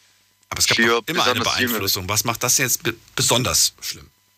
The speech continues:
Speaker 2: Ähm, ich glaub, weil halt viele denken, weil es Social Media ist, dass man halt auf die Person mehr,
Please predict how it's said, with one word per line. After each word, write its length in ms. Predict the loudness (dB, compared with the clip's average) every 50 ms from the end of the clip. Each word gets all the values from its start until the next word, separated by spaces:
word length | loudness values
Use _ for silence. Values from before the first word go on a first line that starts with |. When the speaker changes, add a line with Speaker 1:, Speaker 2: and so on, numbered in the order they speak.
| _ _ _ _ _ _ _ _ _ _ _ _ _ _ _ _ _ _ -20 -20 -20 -20 -20 -20 _ _ _ _ 2 4
Speaker 2:
Ähm, 280 | 6 6 6 4 0 -2
ich 160 | -2 -2 0
glaub, 300 | 2 2 2 2 2 2
weil 80 | 2
halt 160 | 2 2 0 -2
viele 260 | -6 -4 -2 -2 0
denken, 320 | 2 0 0 0 0 0
weil 100 | 0 0
es 160 | 0 0 0
Social 360 | 0 2 2 2 2 2 2 2
Media 400 | 2 2 2 2 2 2 2 2
ist, 260 | 0 -2 -2 -2 -2
dass 160 | -2 -2 -2
man 240 | 0 0 0 0 0
halt 300 | 0 0 -2 -4 -6 -10 -12 -14 -14 -12 -6
auf 160 | -4 -4 -2 0
die 160 | 0 0 0
Person 720 | 0 0 0 2 2 2 2 2 2 0 0 -2 -2 -4 _ _ _ _ _ _ _ _ _ _ -4
mehr, 320 | 0 2 2 2 2 0